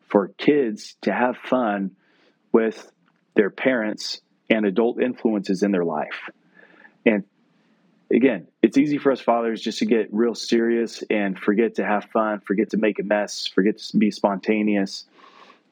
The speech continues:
But that's, and it's a critical part of our relationship with our children. So this is my encouragement and challenge to you, Dad, is to be spontaneous and have fun. You can't always prescribe this. Sometimes it needs to be in the moment, but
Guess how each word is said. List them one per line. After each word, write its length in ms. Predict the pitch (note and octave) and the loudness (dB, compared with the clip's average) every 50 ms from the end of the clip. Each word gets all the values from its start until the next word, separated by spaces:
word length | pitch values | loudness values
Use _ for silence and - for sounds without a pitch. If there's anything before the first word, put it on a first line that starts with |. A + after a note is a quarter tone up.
| - - | 0 2
But 320 | A2 - A2 G#2+ - - - - | 4 4 4 2 0 -2 -4 0
that's, 420 | - - G#2+ B2+ - - - - | 2 2 2 2 0 -4 -10 -10
and 420 | - - - - C#3 B2+ A#2+ A#2 - | -8 -4 0 2 2 2 2 0 0
it's 160 | B2+ A#2+ - | -2 0 0
a 60 | - G2+ | -2 -4
critical 560 | - - - D3 D3+ - C#3+ A#2+ A#2 G#2+ - - - - - - _ _ _ _ _ _ - - | 0 2 2 2 2 2 0 0 0 -2 -6 -12 -16 -16 -16 -16 _ _ _ _ _ _ -6 0
part 320 | - D3 D#3+ A2+ - - | 2 2 2 2 -2 -4
of 100 | G#2 G2+ | -4 -2
our 120 | A2 G#2 | 0 0
relationship 580 | G#2 G#2 G2+ G#2+ G#2 G2+ - G#2+ G2 G#2 F#2+ - | 0 0 0 -2 -2 -4 -6 -4 -4 -4 -2 -2
with 120 | G#2+ F#2+ | -4 -4
our 80 | - - | -4 -6
children. 380 | - - A2 G#2 E2+ F2 - - _ _ _ _ _ - - - - - - _ | -2 -2 -2 -2 -2 -6 -12 -16 _ _ _ _ _ -20 -20 -20 -20 -20 -20 _
So 260 | - - - A#2 A2+ | 0 2 4 4 4
this 180 | G#2+ A#2+ - - | 2 -2 -2 -2
is 120 | C#3+ C3+ | 0 2
my 140 | D3 C#3+ D3 | 2 2 2
encouragement 640 | B2+ A2+ - - - A#2 A2+ A#2 A2+ A#2+ A#2+ A#2+ A2 | 0 -2 -4 -2 0 0 0 0 0 -2 -2 -2 -2
and 100 | G2+ - | -4 -2
challenge 520 | - A2+ G#2+ A2 A2+ G#2 - - - - _ - | -2 0 0 0 -2 -4 -8 -12 -16 -16 _ -8
to 140 | - - A2+ | -2 2 2
you, 140 | G#2+ A2+ A2 | 4 2 2
Dad, 400 | G2 G2+ G2 A#2 A#2 A#2 G#2+ G2 | 2 2 2 2 2 0 0 -2
is 240 | G2 F#2+ - - - - - - - - - | -4 -6 -8 -16 -18 -18 -18 -18 -18 -10 0
to 100 | - A2 | 2 4
be 140 | G2+ A#2 A2+ | 4 4 2
spontaneous 640 | A2+ - B2+ C3 B2+ - A2+ A2 A2 A2+ A2 - - | 0 0 0 0 0 0 -2 0 0 0 -2 -2 -2
and 100 | G#2+ A2 | 0 0
have 200 | A2 A2 G#2 - | 0 0 0 0
fun. 260 | B2+ C3 A2+ F#2+ - - | 0 0 0 -2 -4 -4
You 180 | - D3 C#3 A#2+ | 0 0 0 2
can't 320 | - - E3 E3 F3 D#3 - - | 2 2 2 2 2 -2 -2 -2
always 380 | - A2+ B2 C3+ C#3 C#3 B2+ - | 2 2 4 4 4 2 0 -4
prescribe 520 | - - A2 - - - A#2 B2+ C3 G#2+ | -2 -4 -4 -2 2 2 2 2 2 -2
this. 140 | F#2 - - | -4 -6 -4
Sometimes 440 | - A#2 A2 - C#3 C3+ C3+ A#2+ A#2+ | -4 -4 -2 0 0 0 2 0 -2
it 100 | - A#2+ | 0 0
needs 200 | B2 A#2 A2 - | -2 -2 0 0
to 60 | A#2 | 0
be 180 | A2 A#2 A#2 | 2 2 0
in 80 | A#2 G#2+ | 0 0
the 80 | G2 F#2+ | -2 -2
moment, 360 | G2 G#2 A2+ B2+ C#3 D#4+ - _ _ _ _ - - - - - - - - - - - | -2 0 0 0 0 -2 -4 _ _ _ _ -20 -20 -20 -20 -20 -18 -8 -6 -4 2 4
but 120 | - - | 4 4